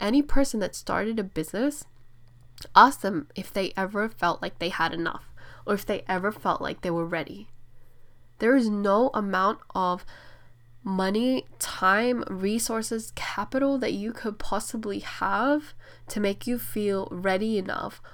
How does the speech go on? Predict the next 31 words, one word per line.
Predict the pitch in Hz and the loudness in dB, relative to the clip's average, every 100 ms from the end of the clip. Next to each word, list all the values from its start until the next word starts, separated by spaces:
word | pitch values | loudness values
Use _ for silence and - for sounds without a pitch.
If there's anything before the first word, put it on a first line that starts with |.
| - - | -10 0
or | 190 180 190 - - - - | 2 4 0 -6 -20 -20 -12
to | - 202 | -4 -4
feel | - 196 | 0 -2
confident | - - 196 226 - 185 - | -2 0 0 0 -2 -4 -4
enough | 170 - 190 - - | -6 -6 -10 -16 -8
if | 202 - | -6 -4
you | 196 202 214 - | -4 -2 -2 0
aren't | 185 175 - | -2 -2 -4
in | 185 | -6
control | - 175 - 175 185 196 | -6 -8 -6 -2 0 0
of | 190 202 | -4 -4
your | 175 - - | -4 -4 -2
own | 185 175 170 - | 0 0 -2 -6
thoughts | - 170 180 254 - - - - - - | -6 0 2 2 -2 -12 -16 -16 -10 -4
and | 180 | -2
if | 180 | -2
you | 190 202 | 0 0
don't | 208 | 0
have | 208 180 | 0 -2
a | 175 | -2
clear | - 185 190 | -6 -2 -2
sense | 196 - 170 170 - | -2 -4 -4 -6 -6
of | 180 180 | -8 -8
self-worth. | - 165 - - 160 - - - - - - - - - _ - - - _ _ - | -6 -6 -8 -10 -10 -10 -12 -16 -20 -20 -20 -20 -20 -20 _ -20 -20 -20 _ _ -4
And | 190 202 | 2 4
I | 175 | 4
hope | - 190 196 | 4 2 4
that | 190 - | 2 0
hit | - - - | -2 -8 -4
deep, | 170 - - - - - - - | -6 -4 8 10 10 4 -8 0
'cause | 202 175 202 | 4 4 0